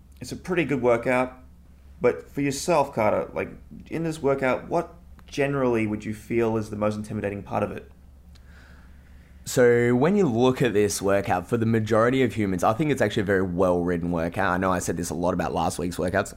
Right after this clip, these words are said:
Speaker 2: I'm just a fan of all the workouts so far. But when you look at this one, we've got the air squats, the ring rows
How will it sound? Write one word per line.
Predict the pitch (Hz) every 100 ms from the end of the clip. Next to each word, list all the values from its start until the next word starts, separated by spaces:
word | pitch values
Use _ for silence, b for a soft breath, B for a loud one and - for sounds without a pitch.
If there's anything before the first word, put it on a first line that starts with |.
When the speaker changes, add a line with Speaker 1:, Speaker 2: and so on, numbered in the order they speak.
| -
Speaker 2:
I'm | 135
just | 120
a | 92
fan | 85 87 101
of |
all | 92 90
the | 92 98
workouts | 95 -
so | 85
far. | 107 98 - B B B B B
But | 120
when | 147
you | 147
look | 117 123
at | 123
this | 98 87
one, | 85 90 - B B B
we've | 110
got | 107 123
the | 92
air | 123 135
squats, | 131 139 139 139 - - -
the | 117
ring | 107 101
rows | 98 95 92 92